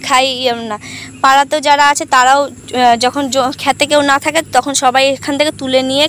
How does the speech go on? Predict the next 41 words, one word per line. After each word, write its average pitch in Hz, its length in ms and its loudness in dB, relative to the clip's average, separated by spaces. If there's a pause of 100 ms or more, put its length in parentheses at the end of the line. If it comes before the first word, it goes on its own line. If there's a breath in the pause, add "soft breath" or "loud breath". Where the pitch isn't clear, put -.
খেয়ে 240 180 -2 (440 loud breath)
নিয়ে 277 220 2
চলে 254 240 0
যায়। 208 120 -2 (280 loud breath)
তার 254 180 4
জন্য 294 140 0 (100)
একজন 262 300 -4
না 294 100 0
একজন 294 260 -4
জমিতে 277 380 0
কাউকে 269 240 2 (140)
থাকতেই 262 440 0
হয়, 208 180 2
কারণ 240 180 -2 (400 loud breath)
নয়তো 240 260 -4
জমি 262 240 0
থেকে 285 200 -2
তুলে 269 220 0
তুলে 285 220 0
নিয়ে 320 200 0
সব - 120 0 (100)
খেয়ে 214 180 -2
নেয়। 196 120 -8 (380 loud breath)
তো - 40 -4 (100)
দেখো 262 140 0 (100)
ড্যাঙা 254 300 2
শাকও 277 320 -2
আছে, 269 200 -4
ড্যাঙা, 247 220 -2
আহ, 254 80 -2 (580 loud breath)
লাল 240 160 2 (100)
ডাঁটিও 262 300 0 (100)
আছে। 277 180 0 (920 loud breath)
আর 220 100 2 (120)
লঙ্কা 254 340 2
গাছও 262 320 2
দেখো, 254 140 -4 (140)
লঙ্কা 233 280 0 (100)
কত 247 140 -4 (120)
হয়েছে 208 240 -6 (100)
গাছগুলোতে, 208 440 -8